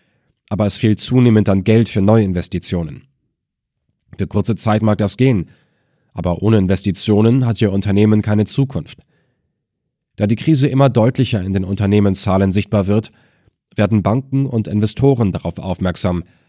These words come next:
dass der Betrieb nicht gut läuft. Die Kreditwürdigkeit beginnt zu sinken. Spätestens jetzt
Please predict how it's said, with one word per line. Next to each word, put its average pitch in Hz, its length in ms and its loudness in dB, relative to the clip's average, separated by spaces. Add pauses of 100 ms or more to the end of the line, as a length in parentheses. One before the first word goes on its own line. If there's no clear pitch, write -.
(220)
dass - 140 -14
der 90 100 -8
Betrieb 107 440 -2
nicht 98 160 -2
gut 101 160 -4
läuft. 98 400 -2 (840)
Die 110 60 -14
Kreditwürdigkeit 113 840 0
beginnt 107 280 0
zu 120 120 0
sinken. 107 420 -2 (580)
Spätestens 123 680 -2
jetzt - 400 0